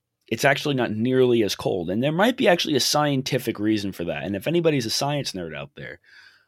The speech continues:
um, and can give me an explanation why, to me, it feels like on my person when it's snowing, it can be the same temperature, like snowing and not,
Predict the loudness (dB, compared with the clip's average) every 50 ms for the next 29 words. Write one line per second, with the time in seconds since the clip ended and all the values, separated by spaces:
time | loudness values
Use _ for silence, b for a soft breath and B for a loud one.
0 | b b _ _ -4 0 0 0 0 0 -2 -4 -6 -10 -12 -6 -4 -2 -2 0
1 | 0 0 0 2 2 2 2 0 0 0 0 2 2 2 2 0 -2 -4 -4 -2
2 | 0 2 2 2 2 0 0 -2 0 0 2 4 6 6 6 4 2 -2 -2 0
3 | 2 2 2 2 0 0 0 0 0 0 0 2 2 2 2 2 2 2 0 0
4 | -4 -4 -2 0 0 2 0 0 -2 -4 -6 -6 -6 -6 -6 -4 -4 -2 -2 -2
5 | 0 0 0 0 0 -2 -6 -10 -12 -8 -4 -2 -2 0 0 2 2 2 2 2
6 | 0 0 0 0 0 0 -2 -6 -6 -8 -10 -12 -16 B B B B B B B
7 | B B B B _ _ _ _ _ _ _ _ _ _ -2 -2 -2 0 0 2
8 | 2 4 6 6 6 6 6 6 4 4 4 4 4 6 4 4 2 2 -2 -6